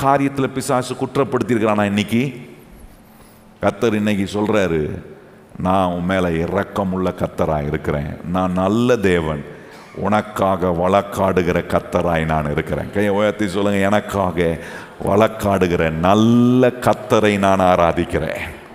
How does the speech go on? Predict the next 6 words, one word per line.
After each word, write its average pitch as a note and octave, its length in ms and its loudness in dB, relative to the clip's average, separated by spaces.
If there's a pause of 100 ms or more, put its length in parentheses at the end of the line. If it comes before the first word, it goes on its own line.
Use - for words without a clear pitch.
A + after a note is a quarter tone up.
ஆமென். B2 540 0 (120)
அவர் C3+ 320 2
கேஸ் D#3 260 2
எடுத்தா D#3 280 4
தோப்பாரா? D#3 580 4 (1400)
ஹலோ, C3 360 2